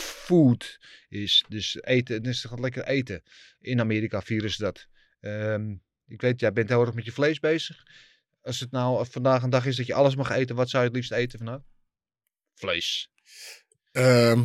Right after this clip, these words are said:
Speaker 2: dat ik alles zou, poh, moeilijk. Tompoesen, dat
Speaker 1: Ja,
Speaker 2: sowieso.
Speaker 1: tompoesen.
Speaker 2: IJs.
Speaker 1: Altijd tompoesen.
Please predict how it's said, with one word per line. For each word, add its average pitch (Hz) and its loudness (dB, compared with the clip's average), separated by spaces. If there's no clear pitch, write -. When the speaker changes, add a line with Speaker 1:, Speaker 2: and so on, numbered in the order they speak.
Speaker 2:
dat 127 -2
ik 127 0
alles 127 2
zou, 120 0
poh, 139 -2
moeilijk. 117 -4
Tompoesen, 104 -2
dat - -14
Speaker 1:
Ja, - -8
Speaker 2:
sowieso. 90 -4
Speaker 1:
tompoesen. 92 -6
Speaker 2:
IJs. 92 0
Speaker 1:
Altijd 92 -4
tompoesen. - -4